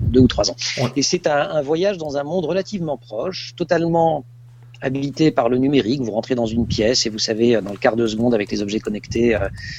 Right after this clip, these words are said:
Speaker 1: euh, quel est l'état de vos comptes en banque par rapport à celui des autres, l'état de leur santé, est-ce que vous êtes populaire ou pas, est-ce que, euh, les filles auront envie de vous ou pas, enfin, et cetera, et cetera.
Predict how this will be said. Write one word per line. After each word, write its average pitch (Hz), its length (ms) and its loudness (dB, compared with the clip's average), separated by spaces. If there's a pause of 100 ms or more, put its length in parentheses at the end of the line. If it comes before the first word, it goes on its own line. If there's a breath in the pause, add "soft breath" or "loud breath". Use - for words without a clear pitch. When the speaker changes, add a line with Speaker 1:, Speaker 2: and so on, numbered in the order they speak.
(260 loud breath)
Speaker 1:
euh, - 120 -10
quel 113 160 2
est 117 40 6
l'état 113 220 4
de 107 60 -6
vos 104 80 -6
comptes 113 220 -10
en - 20 -8
banque 113 220 -4
par 101 100 -4
rapport 110 220 -2
à 104 40 0
celui 110 260 -4
des 104 220 -2
autres, 117 280 2
l'état 113 160 -2
de 110 60 0
leur 110 120 0
santé, 110 540 0
est-ce - 160 0
que 117 80 -2
vous 110 120 -4
êtes 104 80 -2
populaire 113 460 -2
ou 110 60 -2
pas, 117 340 2
est-ce - 160 -4
que, - 80 -10
euh, 110 160 -4
les 104 80 -6
filles 120 220 -6
auront 104 140 -4
envie 107 120 -8
de 104 60 -8
vous 110 140 -2
ou - 20 -2
pas, 117 260 2
enfin, - 160 -4
et - 60 -10
cetera, 120 300 -2
et - 60 -4
cetera. - 380 -2